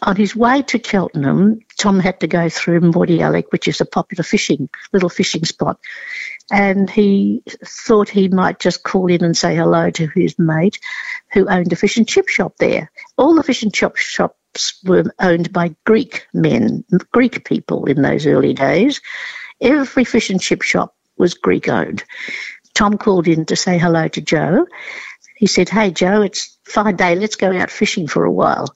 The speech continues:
So they went out in Joe's little boat fishing. And when they got back, Tom said, "Oh, dear, I've still got these box of dim sims to deliver." A bit late now, and he took them back to Joe's place and said, "Let's have them for lunch." So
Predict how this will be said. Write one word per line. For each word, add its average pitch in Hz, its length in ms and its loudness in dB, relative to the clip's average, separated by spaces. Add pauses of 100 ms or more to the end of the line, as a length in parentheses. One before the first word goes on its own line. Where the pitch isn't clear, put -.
So 208 320 -2 (300)
they - 100 0
went 202 220 0
out 180 180 0
in 170 160 -2
Joe's 175 260 0
little 165 180 0
boat 160 300 -2 (120)
fishing. - 520 0 (520)
And 156 400 0 (280)
when 196 220 2
they 175 100 2
got 160 240 0
back, 185 220 -2
Tom 190 220 -2
said, 180 140 -2
"Oh, 202 120 2
dear, 180 300 2
I've 139 100 -2
still 196 200 -2
got - 240 -2
these 160 180 -2
box - 300 -4
of 175 100 -4
dim 160 180 0
sims 196 300 0
to 160 100 0
deliver." 151 400 2 (340)
A - 100 -18
bit 214 140 0
late 185 260 2
now, 165 320 0
and 185 120 2
he 175 200 2 (220)
took - 180 -2
them 180 100 2
back 180 260 -4
to 190 120 -16
Joe's 196 300 0
place 170 200 -2
and 175 80 -2
said, 196 100 0
"Let's 208 180 -2
have 180 120 -2
them 165 140 -2
for 175 100 0
lunch." 208 560 -2
So 208 800 2